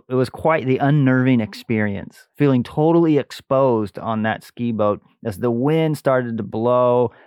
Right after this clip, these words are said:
the water got choppy, and lightning started flashing from above and rain pelting down as we raced back to the shoreline for cover.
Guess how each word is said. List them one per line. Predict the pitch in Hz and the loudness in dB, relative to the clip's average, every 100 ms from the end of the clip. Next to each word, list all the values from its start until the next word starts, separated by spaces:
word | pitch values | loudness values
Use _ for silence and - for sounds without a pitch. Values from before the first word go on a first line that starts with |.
| - | -10
the | 101 | -4
water | 110 135 143 123 | 0 2 0 0
got | 120 - | -2 -4
choppy, | - - 113 110 123 117 104 - _ | -8 -4 -4 -2 -4 -4 -6 -10 _
and | 110 110 | -6 -2
lightning | 113 127 139 151 139 127 | 0 0 0 0 -2 -2
started | - 123 123 117 | 0 -2 -2 -6
flashing | - 127 123 127 143 123 | -6 -4 -2 -4 -4 -4
from | 127 113 | -2 -2
above | 98 127 139 143 143 135 | -2 2 4 6 4 2
and | 120 113 107 135 | -2 -4 -2 0
rain | 151 151 151 147 | 0 0 0 -4
pelting | - - 143 - 151 135 | -6 -6 -4 -2 -2 -2
down | 117 117 120 123 120 - _ - | 0 0 0 0 0 -4 _ -16
as | 104 117 | -8 -2
we | 117 113 | 0 -2
raced | 98 110 110 113 - | -2 -2 -2 -4 -6
back | 113 104 98 - | -2 -2 -4 -8
to | 101 | -8
the | 98 | -8
shoreline | - 110 104 98 98 95 92 | -6 -4 -2 -2 -4 -8 -10
for | - | -12
cover. | 92 - 98 - 107 | -8 -6 -6 -8 -18